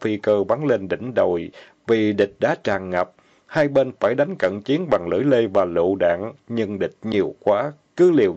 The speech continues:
chết nhào tới tấn công. Đại quý Đàn và anh em trong đại đội cầm cự song sáo, tả sung hữu đột. Người nào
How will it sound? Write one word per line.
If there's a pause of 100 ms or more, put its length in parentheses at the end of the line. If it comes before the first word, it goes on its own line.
chết
nhào
tới
tấn
công. (400)
Đại
quý
Đàn
và
anh
em
trong
đại
đội (100)
cầm
cự
song
sáo,
tả
sung
hữu
đột. (500)
Người
nào